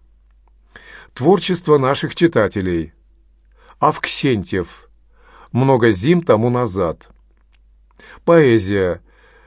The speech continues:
Жигулин, Нельзикова. Стихи. Социальный туризм.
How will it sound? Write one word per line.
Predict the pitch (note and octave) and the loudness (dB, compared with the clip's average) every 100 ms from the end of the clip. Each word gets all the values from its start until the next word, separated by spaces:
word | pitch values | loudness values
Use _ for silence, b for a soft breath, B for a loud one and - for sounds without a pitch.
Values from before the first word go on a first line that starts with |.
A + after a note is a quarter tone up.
| b b - | b b -6
Жигулин, | G#2+ C3+ A#2+ F3 F3+ E3+ D#3+ - _ _ _ _ _ _ _ _ _ _ _ - | 2 4 6 6 6 4 0 -10 _ _ _ _ _ _ _ _ _ _ _ -6
Нельзикова. | B2+ B2+ G2 G#2 F#2 G2 F#2 E2+ D#2+ _ | 0 0 0 -4 -2 0 0 -2 -6 _
Стихи. | - - C3+ - G2 D#2 - _ _ _ _ _ _ _ B B B | -10 -6 -6 -4 -6 -6 -10 _ _ _ _ _ _ _ B B B
Социальный | - D3+ - D#3 E3+ E3+ | -6 -4 0 2 2 2
туризм. | E3 C3+ A2+ F#2+ G2+ | 2 0 0 -2 -6